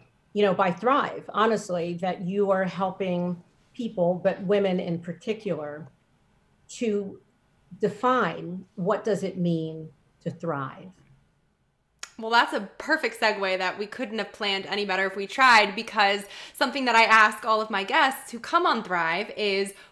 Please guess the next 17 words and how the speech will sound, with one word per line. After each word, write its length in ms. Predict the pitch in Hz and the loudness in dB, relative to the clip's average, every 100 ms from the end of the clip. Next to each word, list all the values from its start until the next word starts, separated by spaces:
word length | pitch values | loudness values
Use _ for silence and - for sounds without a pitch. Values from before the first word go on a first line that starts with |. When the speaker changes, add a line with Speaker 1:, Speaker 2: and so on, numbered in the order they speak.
| - | -4
Speaker 2:
"What 260 | 214 285 | 0 2
does 160 | 277 - | 0 -8
thrive 720 | - 214 240 214 190 185 - | -6 -2 0 2 0 -4 -10
mean 580 | 208 226 233 214 208 208 - | -8 -6 -4 -4 -6 -6 -8
to 160 | - | -8
you? 420 | 214 320 208 156 165 | -6 -6 -6 -6 -8
And 140 | 214 214 | -6 -2
how 240 | 220 214 | 2 2
do 100 | 214 | 2
you 120 | 220 | -6
strive 340 | 220 190 190 208 | -4 0 0 -2
to 80 | |
thrive 420 | 226 185 185 185 185 | -2 0 0 -2 -2
in 140 | 202 | -2
your 100 | 190 | -2
everyday 320 | 196 196 180 | -2 0 -2
life?" 480 | 175 - - - | -2 -2 -4 -8